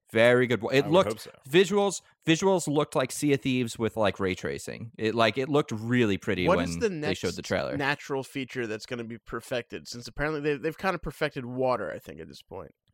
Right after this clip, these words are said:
Speaker 3: Like the ocean. Like, what's the next natural
Speaker 1: Well, the
Speaker 3: feature?
Speaker 1: next one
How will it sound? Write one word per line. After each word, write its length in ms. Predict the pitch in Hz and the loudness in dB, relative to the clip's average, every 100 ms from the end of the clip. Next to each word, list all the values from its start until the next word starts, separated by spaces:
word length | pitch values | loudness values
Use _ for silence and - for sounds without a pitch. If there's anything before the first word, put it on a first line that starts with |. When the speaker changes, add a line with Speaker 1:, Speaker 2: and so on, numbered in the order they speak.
| _ _ - | _ _ -14
Speaker 3:
Like 140 | 120 | -10
the 140 | 127 | -2
ocean. 460 | 123 120 - 85 107 _ _ _ - | 0 -2 -6 -16 -18 _ _ _ -12
Like, 100 | 107 | -10
what's 140 | 131 | -10
the 80 | 151 | -8
next 380 | 123 120 - - | -6 -8 -10 -16
natural 380 | 110 107 - 156 | -12 -12 0 6
Speaker 1:
Well, 160 | 170 | 8
the 100 | 160 | 8
Speaker 3:
feature? 40 | 190 | 6
Speaker 1:
next 240 | 220 - | 4 4
one 320 | 214 202 185 | 4 4 2